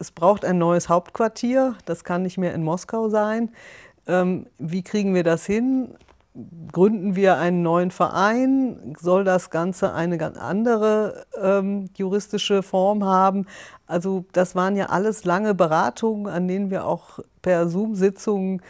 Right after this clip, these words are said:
äh, beteiligt waren, was wir auch noch nebenbei sozusagen erledigt haben. Und ja, also das waren jetzt schon wirklich sehr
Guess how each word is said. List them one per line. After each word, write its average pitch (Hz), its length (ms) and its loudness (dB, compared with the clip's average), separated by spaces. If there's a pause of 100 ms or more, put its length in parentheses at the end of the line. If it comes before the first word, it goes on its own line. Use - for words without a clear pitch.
(360)
äh, 156 100 -4
beteiligt 185 720 0
waren, 196 460 2
was 175 160 0
wir 170 160 0
auch 226 100 6
noch 240 220 0
nebenbei 190 920 2
sozusagen 190 680 0
erledigt 190 580 -2
haben. 185 360 4 (480)
Und 180 500 -6 (100)
ja, 170 340 6
also 160 200 -2
das 170 260 -2
waren 196 280 0
jetzt 196 220 -6
schon 185 200 -2
wirklich 214 640 -4 (1040)
sehr 208 460 0